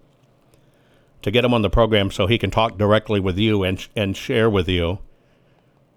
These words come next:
But the moral of the story is, folks, this is how it works. The system does not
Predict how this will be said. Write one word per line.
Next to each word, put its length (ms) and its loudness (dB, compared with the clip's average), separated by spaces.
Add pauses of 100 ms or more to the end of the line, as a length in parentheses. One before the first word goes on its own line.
(120)
But 160 0
the 60 4
moral 420 4
of 100 0
the 100 4
story 520 0
is, 180 -2
folks, 580 -2 (1160)
this 380 0
is 240 0
how 300 0
it 100 -4
works. 420 0 (300)
The 160 2
system 840 -2 (360)
does 360 0
not 520 0